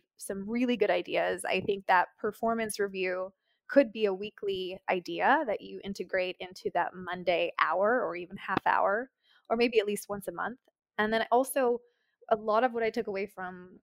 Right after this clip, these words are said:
uh, this conversation with her was about diagnosing our problems. And, you know, <laughs> she's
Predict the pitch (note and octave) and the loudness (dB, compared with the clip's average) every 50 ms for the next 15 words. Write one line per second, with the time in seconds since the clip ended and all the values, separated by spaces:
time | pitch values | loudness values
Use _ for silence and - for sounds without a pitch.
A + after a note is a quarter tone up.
0 | - - _ _ _ D4+ D#4 - G3 F#3 F3+ F3+ F3+ G3 F#3+ - - - A3 G#3 | -20 -20 _ _ _ -12 _ 0 2 4 4 2 0 -2 -8 -8 -8 -8 -8 -6
1 | F#3 F3 - - - A3 C4 - - A3+ G#3 G3 F#3+ - - G3+ F#3 F3+ F#3+ F#3+ | -6 -8 -6 -2 -2 -2 -2 -4 -6 -6 -4 -4 -4 2 4 4 4 4 0 -4
2 | - F#3 F3+ F#3 F#3 F3 - _ _ _ _ _ _ _ _ _ _ - A3+ G#3+ | -4 0 2 2 2 0 -4 _ _ _ _ _ _ _ _ _ _ -2 2 2
3 | G#3 G#3 G#3+ G3+ G3+ F#3 F#3 G3 - - G#3 G3 F3 - F#3 - - - E3+ D#3+ | 2 2 0 -2 -4 -4 -4 -4 -4 -4 -4 -2 0 0 0 0 0 0 2 2
4 | E3+ F#3+ A3 B3 D4 D#4+ E4+ E4 - - - _ - G3+ F#3+ F#3+ F#3+ F#3+ F#3+ F#3 | 2 0 0 -2 -2 -4 -8 -10 -12 -18 -16 _ -4 -2 -2 -2 -4 -6 -12 -16
5 | - - _ _ _ - G#3 F#3+ F#3 F3+ F3 F3 - - - - - - - - | -20 -20 _ _ _ -8 -6 -4 -4 -4 -4 -4 -6 -10 -14 -16 -16 -20 -14 -10
6 | - - B3 A#3 A3 | -6 -4 -2 -2 -4